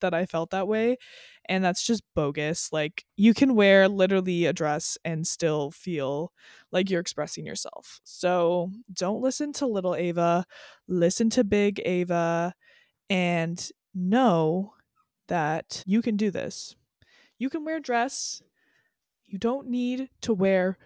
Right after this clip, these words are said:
twenty sweaters to show that you're fashionable. <laughs> Okay? Okay. Number five is, um, accessories. So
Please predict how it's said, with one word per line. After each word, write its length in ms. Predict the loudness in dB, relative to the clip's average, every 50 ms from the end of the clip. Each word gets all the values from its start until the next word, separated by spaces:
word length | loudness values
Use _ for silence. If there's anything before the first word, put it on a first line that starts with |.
| -14 -10
twenty 320 | -8 -4 -2 -2 0 -2 -2
sweaters 580 | -4 -4 -6 -6 -4 -4 -4 -4 -6 -6 -8 -12 -18 -10 -2
to 100 | 0 2
show 420 | 2 6 6 6 6 6 6 2 0
that 180 | -2 -2 0
you're 140 | 0 0 0
fashionable. 840 | -2 -2 -6 -6 -6 -8 -10 -10 -12 -14 _ -12 -10 -10 -12 -14 -16 _
<laughs> 60 | _ -4 -4 -4 -4 -8 _ _ _ _ _ _ _ _ _ _ _ _ _ _ _ _ _ 2
Okay? 460 | 2 4 4 4 4 4 2 0 -4 _ _ _ _ _ -20 -20 -20 -20 -10 -2 0
Okay. 420 | 0 2 2 0 -2 -2 -6 -12 _ _ _ _ _ _ _ _ _ _ _ _ _ _ _ _ _ _ _ _ _ _ _ _ -20 -20 -20 _ -20 -20 -20 -20 -20 -20 -20 -20 -14 _ -2
Number 340 | 0 2 4 4 4 4 4
five 720 | 4 2 4 4 6 6 6 4 4 2 0 -4 -10 -18 -20 _ _ _ _ _ _ 0
is, 760 | 2 2 4 4 2 2 0 0 -2 -6 -8 -8 -10 -12 -14 _ _ _ 0
um, 440 | 2 2 4 2 2 0 -2 -4 -6 -6
accessories. 840 | -6 -4 -2 -2 -2 -2 -4 -4 -4 -4 -6 -6 -8 -8 -10 -12 -16 _ _ _ _
So 580 | -12 -8 0 2 4 4 6 4 4 2 -2 -6